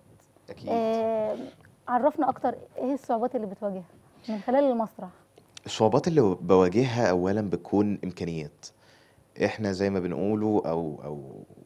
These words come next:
Speaker 1: المدرسة اللي اتبعها جروتوفسكي هي المسرح الفقير.
Speaker 2: مم.
Speaker 1: دي يعتبر أغلب ال-، فرق، الفرق المستقلة أو فرق المسرح الحر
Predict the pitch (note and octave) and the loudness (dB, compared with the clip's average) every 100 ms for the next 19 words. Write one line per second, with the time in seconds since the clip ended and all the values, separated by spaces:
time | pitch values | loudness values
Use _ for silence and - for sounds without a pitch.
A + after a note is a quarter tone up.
0 | _ - F2 E2+ G2 G#2 A2 F2+ - F2 | _ -8 -4 0 2 0 0 -4 -2 2
1 | G2+ G2 F#2 E2 E2 F2 F2 F#2 G2 - | 2 2 -2 -2 -6 -10 -6 -4 -4 -4
2 | G2 - - - - - G2+ G#2+ G2+ F#2+ | -6 -6 -16 -20 -4 0 2 2 -2 -8
3 | - A#1 F2 D2+ - - - - - C4+ | -6 -4 -2 -4 -8 -12 -14 -14 -14 -10
4 | G3+ G3 - A#2 C3 A2 A2+ A2+ - G#2 | -10 -10 -10 -2 0 0 0 0 0 -2
5 | G#2+ G2 F#2 - - - E2 D2+ - C2+ | -2 0 -2 -2 -8 -6 -6 -8 -6 -4
6 | C2 - G2 - F2+ A2 G2+ F#2+ E2 - | -4 -4 -4 -4 -4 -2 -2 -2 -6 -8
7 | - F#2+ G2 D2+ C#2+ F2+ C#2+ F#2 - G2 | -4 -2 0 -2 -2 -4 -2 -4 -6 -10
8 | E2+ F#2+ - | -8 -6 -6